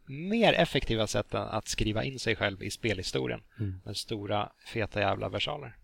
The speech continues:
Speaker 1: Eh, vilket spel är ditt guilty pleasure?
Speaker 2: Jag har ju en del såna, eh,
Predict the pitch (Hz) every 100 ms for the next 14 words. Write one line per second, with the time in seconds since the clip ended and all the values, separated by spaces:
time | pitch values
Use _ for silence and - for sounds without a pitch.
0 | _ _ _ - - - - - - _
1 | _ _ - - 120 120 117 113 - 123
2 | 175 190 143 196 - - 139 131 127 127
3 | - - 120 110 143 - 175 233 - 202
4 | - - - - - - - _ - -
5 | - _ _ _ - 135 160 160 156 127
6 | 117 147 165 156 151 - 135 104 98 95
7 | 95 90 - - 78